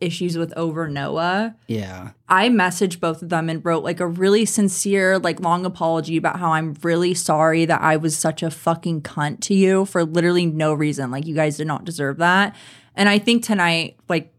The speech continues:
Speaker 1: probably when we're driving back to my house, I'm gonna message Jasmine and just be like, "You know what? I'm, I saw the old post 'cause I went to your <laughs> profile, looked up my name 'cause I was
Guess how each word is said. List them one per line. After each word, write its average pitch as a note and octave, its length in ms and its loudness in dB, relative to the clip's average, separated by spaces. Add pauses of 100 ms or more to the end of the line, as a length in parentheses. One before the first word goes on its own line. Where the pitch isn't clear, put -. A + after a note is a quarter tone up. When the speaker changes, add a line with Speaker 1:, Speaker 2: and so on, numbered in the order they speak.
(140)
Speaker 1:
probably F#3+ 260 0
when D#3+ 160 -6
we're D#3+ 60 -2
driving D#3 300 0
back C#3+ 180 -2
to - 80 -8
my D#3+ 80 0
house, D3+ 260 -4
I'm F#3 140 2
gonna G3+ 160 4
message E3 420 -2
Jasmine D3 480 -2
and D3+ 100 -6
just - 200 -8
be D#3+ 100 -2
like, D3+ 180 -2
"You F#3 60 -2
know G3 120 4
what? E3+ 200 4
I'm, E3 240 -2 (400)
I - 80 4
saw E3+ 320 2
the F#3 140 0
old F3 260 -6 (140)
post F#3 560 -2
'cause - 100 -14
I E3 160 2 (160)
went F#3 160 -2
to - 80 -2
your F#3+ 80 4
<laughs> G3+ 100 0
profile, F3 380 4
looked E3 180 -4
up F3 120 2
my E3+ 100 2
name E3 380 2
'cause A#3 100 -4
I G#3+ 80 4
was G#3 160 2